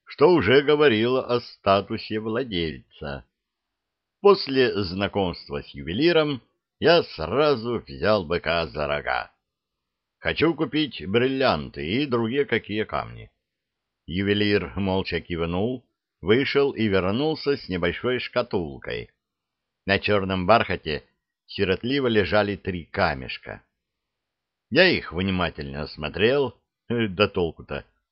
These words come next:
понимал я в них немного. Сторговались, я отсчитал из мешка деньги, убыло немного. «А еще есть ли?» «У меня нет.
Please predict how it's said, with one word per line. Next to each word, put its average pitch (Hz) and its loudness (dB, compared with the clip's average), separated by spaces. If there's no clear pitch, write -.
понимал 110 4
я 107 4
в 87 -2
них 98 -4
немного. 73 -4
Сторговались, 139 4
я 175 8
отсчитал 113 2
из 80 -4
мешка 82 -4
деньги, 131 -2
убыло 135 2
немного. 69 -4
«А 90 2
еще 101 0
есть 85 -4
ли?» 123 -4
«У 80 -8
меня 85 -4
нет. 95 -4